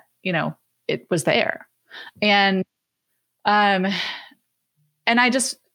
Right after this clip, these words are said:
really loved it. Um, I loved seeing what other brands were doing. Because I worked at the E S P, I got to see what all of our clients were doing, all of our customers. And, um, so I got to see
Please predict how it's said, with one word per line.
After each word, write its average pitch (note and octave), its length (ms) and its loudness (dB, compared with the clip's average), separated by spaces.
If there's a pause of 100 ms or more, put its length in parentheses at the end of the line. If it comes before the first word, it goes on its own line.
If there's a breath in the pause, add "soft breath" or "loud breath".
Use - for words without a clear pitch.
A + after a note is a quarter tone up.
(500)
really A3+ 300 0
loved A3+ 320 2
it. - 280 -2 (280)
Um, F3 440 2 (280)
I G3 340 2
loved G#3 300 0
seeing A3+ 440 -2
what E3+ 360 0 (360 loud breath)
other F#3 220 2
brands E3 380 2
were F3 100 2
doing. F3 380 2
Because F#3 280 0
I G#3 120 4
worked E3 280 0 (160)
at F3+ 220 0
the E3+ 140 -2
E F3 60 2
S D#3 120 -2
P, B3 200 -2
I F3 80 2
got D#3+ 160 0
to E3+ 60 -2
see F#3+ 200 0
what D#3+ 200 0
all E3 200 4
of E3 80 -4
our F3 300 -4
clients F3+ 380 -2
were - 80 -8
doing, - 300 -4
all E3+ 180 0
of E3 60 0
our D#3+ 80 2
customers. - 580 -4 (640)
And, F#3 480 0
um, E3 440 0 (560 loud breath)
so G#3+ 120 0
I F#3+ 120 2
got F3+ 160 2
to A3 100 -4
see F3+ 420 0